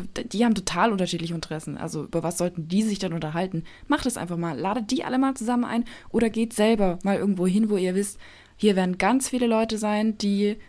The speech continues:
andere, die aus einer anderen Kultur kommen, die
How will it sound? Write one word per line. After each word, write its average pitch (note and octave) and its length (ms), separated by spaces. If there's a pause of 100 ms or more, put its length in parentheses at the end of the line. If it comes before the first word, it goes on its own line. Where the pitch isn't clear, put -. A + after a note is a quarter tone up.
(720)
andere, A#3 380
die A3 300
aus A3 120
einer A#3+ 120
anderen B3 200
Kultur A3+ 360
kommen, F3+ 300
die G#3+ 340